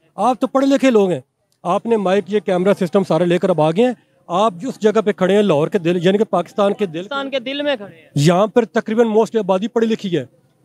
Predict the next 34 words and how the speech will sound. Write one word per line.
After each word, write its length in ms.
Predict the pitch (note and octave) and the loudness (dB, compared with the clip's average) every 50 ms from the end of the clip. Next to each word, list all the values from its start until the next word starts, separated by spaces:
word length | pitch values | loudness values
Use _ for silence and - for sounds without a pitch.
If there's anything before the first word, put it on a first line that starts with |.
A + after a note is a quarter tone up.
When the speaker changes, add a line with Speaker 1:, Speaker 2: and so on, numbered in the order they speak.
| _ - | _ -12
Speaker 1:
ये 280 | C3+ D3 F#3+ A3+ A#3 A#3 | -4 0 2 4 4 4
अभी 460 | A3 F#3+ A3+ A#3 A#3 A3+ A3 G#3 F3 _ _ | 2 0 -4 -4 -4 -4 -6 -8 -12 _ _
मैं, 300 | F3+ D#3 F3+ G3 G3+ G#3 | -4 -2 0 0 0 0
खैर, 180 | - - G3+ G3+ | -2 -2 -4 -4
अभी 140 | G3+ F#3 G3 | -4 -6 -6
क्या 200 | - G#3 G3 F#3+ | -6 -6 -6 -6
सोशल 320 | - - F#3+ - G#3 F#3 | -6 -10 -8 -6 -4 -4
मीडिया 220 | E3+ F3 E3+ G3 | -4 0 -2 -2
पे 120 | F3 F3 F3+ | -2 -2 -2
मैं 180 | F#3 F#3 F#3+ | 0 0 0
सारा 240 | F3+ - - E3+ F#3 | 0 0 -2 -2 -2
पैगाम 400 | F3+ - F3 D3 D#3 E3+ F3+ F3+ | -2 -2 -2 0 2 2 2 2
ये 120 | E3 G3 F#3 | 2 2 2
देना 160 | E3+ E3+ E3 | 2 0 0
चाहता 260 | - E3 C#3+ - F3 | -2 -4 -4 -2 -2
हूँ 160 | F#3+ A3+ A3 - _ _ - _ _ _ _ _ _ _ _ | -2 -2 -2 -4 _ _ -20 _ _ _ _ _ _ _ _
कि 220 | - A#3+ B3 B3+ B3 | 2 2 2 2 2
जो 240 | F3 D#3+ A3+ A#3+ | -2 0 0 0
basics 680 | G#3+ D#3 B2+ B2 F3 G3+ G3 - - C4 - - - _ - _ - | 0 0 -2 0 0 0 0 0 -4 -6 -6 -6 -16 _ -20 _ -8
हमारी 300 | D3+ D#3 D#3+ E3 F3+ G#3 | -6 -4 -2 -2 -2 -2
चीज़ें 320 | F#3+ - G3 E3+ E3 F#3+ G3+ | -2 -2 -2 0 2 4 4
हैं, 260 | G3+ G3+ G3+ G#3 G#3 | 4 2 0 -2 -4
education 460 | F#3 F3 F3 G3+ - A#3 - - A#3+ | -6 -8 -8 -6 -6 -4 -2 -2 -4
चलो 200 | A3+ - A#3 A3 | -2 -2 -6 -6
छोड़, 240 | - - G#3+ A3 G#3+ | -4 -4 -4 -4 -2
दूर 220 | F3+ G#3+ A3+ A#3 | -2 -2 -2 -2
है 60 | G3+ - | -2 -2
थोड़ी 160 | F#3 D#3+ C3+ | -4 -4 -4
सी, 140 | - D#3 A#2+ - _ _ - - - _ _ _ _ _ _ _ | -6 -12 -16 -16 _ _ -20 -20 -20 _ _ _ _ _ _ _
पहले 220 | A#3+ A#3 A#3 A#3+ A#3 | 2 4 4 4 4
लोगों 400 | G#3 F3+ E3+ E3+ E3 F#3 G#3 G#3+ | 4 4 2 4 4 2 2 2
को 320 | - G3+ F3 F3 G3+ G#3+ - _ _ _ _ _ _ - | 0 -2 -2 -2 -4 -6 -8 _ _ _ _ _ _ -8
उनकी 300 | F3+ F3 - - F#3+ F3+ | -8 -8 -4 -2 0 0
रिहाइश, 460 | D3+ C#3+ C3+ C#3+ E3+ F#3 - - | 2 2 2 0 0 -2 -4 -10